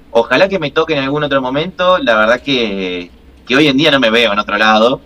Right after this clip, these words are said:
básicamente no me veo relatando otra cosa que no sea T C, porque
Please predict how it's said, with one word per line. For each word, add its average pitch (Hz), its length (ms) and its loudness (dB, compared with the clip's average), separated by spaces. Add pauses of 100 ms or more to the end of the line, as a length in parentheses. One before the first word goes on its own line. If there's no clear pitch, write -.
(120)
básicamente 98 600 -2
no 110 80 0
me 113 80 2
veo 131 100 2
relatando 113 320 -2
otra 101 140 -2
cosa 113 180 -2
que 92 80 -6
no 101 100 -4
sea 110 180 -2
T 101 200 -8
C, 120 240 -2
porque 92 680 -12